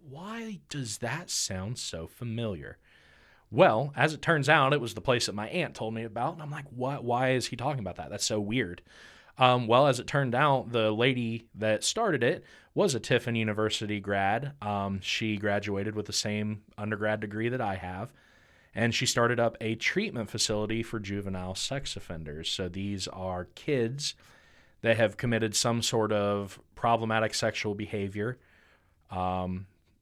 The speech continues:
and I'd say a decent portion of the kids that we have have also had, um, some sort of, like, trauma happen to them, whether it be, like, neglect,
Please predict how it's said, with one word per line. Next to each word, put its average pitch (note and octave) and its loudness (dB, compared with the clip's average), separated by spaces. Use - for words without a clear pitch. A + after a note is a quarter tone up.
and G#2 2
I'd G#2 -4
say G2+ 0
a G2+ -6
decent A2 -4
portion A2 0
of G2+ -6
the G#2 -8
kids G#2 -4
that A2 -6
we G#2 -6
have G2+ -2
have G2+ -2
also G#2 0
had, B2+ 4
um, G2+ -2
some A2 0
sort G#2+ 0
of, G2+ -4
like, G2 -2
trauma A2 0
happen G2 -4
to F#2+ -10
them, F#2+ -4
whether F#2+ -4
it F2+ -8
be, F#2+ -6
like, F#2 -6
neglect, F#2+ -4